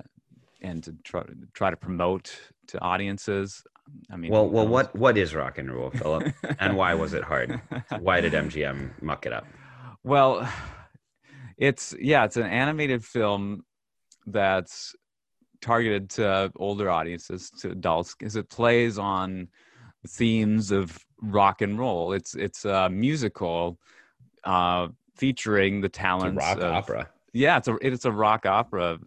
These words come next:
Speaker 1: exactly. Um, featuring Debbie Harry from Blondie, uh, Cheap Trick,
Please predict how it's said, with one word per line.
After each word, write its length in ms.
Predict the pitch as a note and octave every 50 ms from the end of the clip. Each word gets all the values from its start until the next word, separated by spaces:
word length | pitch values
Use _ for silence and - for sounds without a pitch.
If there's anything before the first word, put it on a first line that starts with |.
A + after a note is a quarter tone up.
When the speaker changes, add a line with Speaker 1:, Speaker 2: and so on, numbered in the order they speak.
| -
Speaker 1:
exactly. 720 | - F#2+ F2 F2+ F#2+ F#2+ G2+ - - F#2 F2 E2+ F2 E2+ - _ _ _ _ _ _ _ _ _
Um, 680 | - G2 G2 F#2+ F#2 F#2 F2+ F2+ F2+ F#2 F2+ F2+ - - _ _ _ _ _ _ _
featuring 760 | _ - A2+ G2+ - G#2 G2+ G2 F#2+ F2+ F2+ F2+ F2+ F2 - - F2
Debbie 300 | - F#2+ F#2 F2 F#2 F2+
Harry 460 | E2+ E2+ A#2+ B2 B2+ B2+ B2 B2 A#2+ A#2+
from 320 | - - F2+ F2 E2+ - _ _
Blondie, 800 | A2 G#2+ A2+ B2 C3 C3+ C#3 B2 B2 A#2+ A#2 A#2 A2 G#2+ G#2 - _ _ _ _ _ _ _ _ -
uh, 140 | - - -
Cheap 320 | - - - B2 A#2+ - _
Trick, 800 | - - C3 C#3+ C#3 C#3+ C#3+ - - - - - - - -